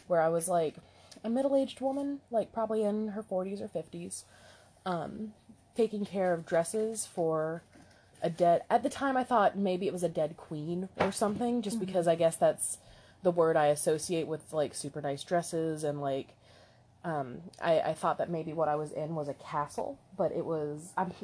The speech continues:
Speaker 1: thinking back on it now, I don't think it was that big. I, I think it was, like, a manor, maybe, and maybe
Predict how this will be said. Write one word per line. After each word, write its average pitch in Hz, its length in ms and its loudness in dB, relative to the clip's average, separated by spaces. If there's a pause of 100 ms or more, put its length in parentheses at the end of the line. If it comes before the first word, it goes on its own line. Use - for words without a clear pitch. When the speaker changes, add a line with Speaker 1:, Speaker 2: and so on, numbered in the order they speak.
(200)
Speaker 1:
thinking 254 240 0
back 190 200 2
on 185 100 0
it 165 60 -4
now, 180 140 0
I 165 60 2
don't 185 120 -4
think 233 120 -4
it 170 40 -6
was 165 100 -6
that 160 220 0
big. 175 280 4 (420)
I, 165 160 4
I 165 80 -2
think 240 160 -2
it 254 80 0
was, 170 100 -2
like, 156 160 0
a 147 40 -8
manor, 151 500 -4 (100)
maybe, 302 340 -6
and 202 140 0
maybe 180 420 -2